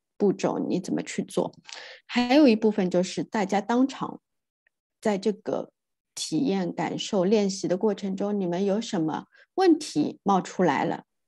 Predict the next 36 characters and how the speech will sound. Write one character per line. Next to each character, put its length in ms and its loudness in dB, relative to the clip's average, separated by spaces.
不 100 2
管 180 2
什 160 0
么 80 0
问 220 -2
题， 280 -16
你 80 -2
们 100 0
随 220 2
时 160 -4
随 200 0
地 160 -2
都 180 0
可 200 -6
以 240 -2
提 180 -2
问， 280 0
然 140 -2
后 140 2
Rocco 480 0
还 280 -6
会 220 -2
来 300 -4
扩 280 -2
展， 280 -6
来 220 0
告 180 0
诉 160 -4
你 160 0
们， 260 -6
针 180 2
对 140 4
你 100 6
们 180 2
自 160 -2
己 220 -6